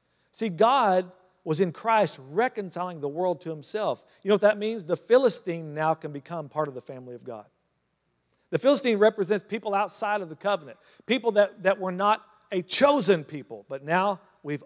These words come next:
all been chosen in him. Now we've all been chosen. Now we've all been invited to come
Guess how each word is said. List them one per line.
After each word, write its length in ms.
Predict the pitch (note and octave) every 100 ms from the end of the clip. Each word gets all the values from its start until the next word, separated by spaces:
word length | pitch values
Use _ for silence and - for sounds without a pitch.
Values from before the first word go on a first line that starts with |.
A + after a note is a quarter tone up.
| -
all 200 | F3+ D3
been 200 | C3+ B2+
chosen 480 | D3+ B2+ A2 A2+ A2 _ _
in 160 | - A#2
him. 220 | G2+ A#2 _ _ _ _ -
Now 180 | A3
we've 160 | A#3+ A3
all 160 | B3+ B3
been 200 | G3 E3
chosen. 300 | E3+ C#3+ D#3
Now 140 | A3
we've 200 | A3+ F#3+
all 360 | - A#3+ C4 A#3
been 160 | G#3+
invited 500 | G3 E3 F3+ G3 F3
to 60 | D3+
come 460 | - - G#3+ D3